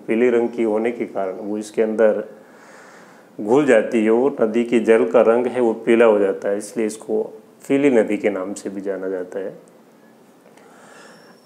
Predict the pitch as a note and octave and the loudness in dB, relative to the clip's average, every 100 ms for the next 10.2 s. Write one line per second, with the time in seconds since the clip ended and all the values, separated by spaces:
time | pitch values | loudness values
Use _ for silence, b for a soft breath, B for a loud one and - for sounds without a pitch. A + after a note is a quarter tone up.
0 | _ _ _ A#2 C3 - F3 D#3+ D3 D#3 | _ _ _ 2 2 2 2 2 2 4
1 | C#3+ C3 D3+ C#3+ A#2+ A2 - F#3 B2 A#2 | 4 4 4 6 6 4 -2 2 4 4
2 | A2 B2+ - A2+ - G2+ G2+ - B B | 2 -2 -2 -4 -4 -8 -8 -12 B B
3 | B B B _ _ B B B B2 A#2+ | B B B _ _ B B B 2 4
4 | A#2 A2 A2 - A#2+ C3 G#2+ C3+ C3 C3 | 6 2 -2 -6 2 2 4 -2 2 2
5 | G#2 G2 G2 G2 C#3+ B2 G#2+ G2+ G2+ - | 2 0 -2 0 0 2 2 0 -2 -8
6 | - b b b b - A#2 A#2 C#3 D#3 | -20 b b b b -2 0 0 0 4
7 | B2+ B2 B2 A#2 A2 A2 G2 - - _ | 6 4 2 -2 0 -8 -8 -12 -20 _
8 | _ _ _ _ _ _ - A#2+ A2+ A#2+ | _ _ _ _ _ _ -10 -4 -2 -4
9 | - C3 - E3 C3+ G#2 G2 G2 F2+ G2 | -2 -2 2 4 4 2 -4 -6 -8 -10
10 | G2+ | -10